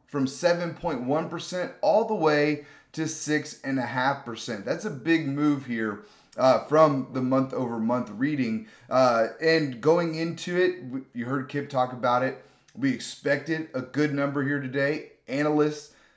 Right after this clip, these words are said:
did not expect a great number, about flat, not the negative numbers that we ended up getting. Uh, some people even wanted to see more than that, but overall, it's certainly a step in the right direction here. Uh, as far as the headline data goes,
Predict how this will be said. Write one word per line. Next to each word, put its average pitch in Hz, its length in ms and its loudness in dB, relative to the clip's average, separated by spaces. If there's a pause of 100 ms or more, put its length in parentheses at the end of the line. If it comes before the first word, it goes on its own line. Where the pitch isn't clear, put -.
(400)
did 214 140 2
not 214 340 4
expect 139 440 0
a - 20 -10
great 117 300 -2
number, 123 240 -2
about 160 440 2
flat, 135 480 4
not 135 280 2
the 135 40 -2
negative 135 480 0
numbers 123 340 -4
that 117 100 -6
we 117 120 -8
ended 120 280 -6
up 110 240 -6
getting. 170 420 0 (220)
Uh, 120 160 2
some 208 260 4
people 220 540 2 (340)
even 175 320 -2
wanted 165 260 2
to 147 80 -4
see 147 200 -6
more 139 260 2
than 131 140 0
that, 131 260 0
but - 180 -6
overall, 139 760 2 (160)
it's 113 160 -8
certainly 139 400 2
a 120 40 -4
step 131 440 0
in 127 100 -4
the 110 80 -2
right 123 320 0
direction 117 560 -4
here. 110 420 -4 (280)
Uh, 131 200 8
as 160 120 -4
far 214 320 10
as 156 180 2
the 131 80 0
headline 139 680 0
data 127 340 0
goes, 101 540 -8